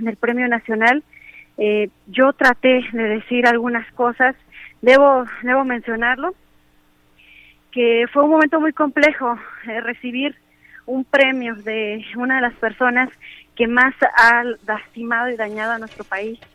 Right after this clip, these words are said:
eh, de una de las personas más repudiadas. Y fue un momento muy difícil también porque en primera instancia yo no sabía que iba a dar el discurso. Eh, hubo ahí un, un cambio al final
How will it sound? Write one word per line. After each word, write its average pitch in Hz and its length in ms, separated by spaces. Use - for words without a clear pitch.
eh, 214 420
de 208 280
una 254 180
de 247 60
las 240 120
personas 240 380
más 240 200
repudiadas. 214 680
Y 226 300
fue 285 120
un 285 60
momento 277 320
muy 277 200
difícil 269 600
también 233 360
porque 208 500
en 226 120
primera 254 300
instancia 277 300
yo 277 160
no 294 180
sabía 262 320
que 240 140
iba 226 120
a 214 40
dar 220 160
el 214 100
discurso. 202 640
Eh, 214 420
hubo 269 280
ahí 240 260
un, 240 240
un 240 240
cambio 254 480
al 208 140
final 233 420